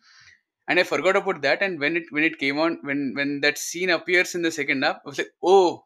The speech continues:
this is, this is insane." So this is, is very, very good way of opening it. So it, that was my dopamine hit. But the, my, my point is,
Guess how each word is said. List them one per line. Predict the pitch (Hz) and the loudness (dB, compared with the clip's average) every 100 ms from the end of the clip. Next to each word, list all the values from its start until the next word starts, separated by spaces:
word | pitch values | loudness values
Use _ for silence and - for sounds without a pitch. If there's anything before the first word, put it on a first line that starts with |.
| _ | _
this | 139 139 - | -10 -8 -8
is, | 143 - - | -8 -10 -12
this | 127 123 | -16 -14
is | 113 | -10
insane." | 123 131 131 | -6 -4 -4
So | 127 131 | -4 -6
this | 135 | -6
is, | 131 123 - _ _ - | -10 -14 -20 _ _ -20
is | 123 | -8
very, | 120 131 127 - | -4 -4 -6 -6
very | 131 131 | -4 -4
good | 131 | -4
way | 120 | -4
of | 120 | -4
opening | 113 113 117 | -6 -8 -8
it. | 147 | -6
So | 147 - | -6 -6
it, | 139 - - | -10 -18 -10
that | 123 | -8
was | 120 127 113 | -8 -10 -12
my | 123 123 120 110 - - | -8 -6 -6 -8 -12 -12
dopamine | 120 123 139 135 | -10 -8 -6 -6
hit. | 127 - _ _ - - - | -6 -10 _ _ -20 -20 -6
But | 156 208 | -2 -2
the, | 202 - | -4 -4
my, | 165 131 | -4 -4
my | 127 135 | 0 2
point | 185 202 185 143 | 2 0 -2 -2
is, | 113 - | -6 -8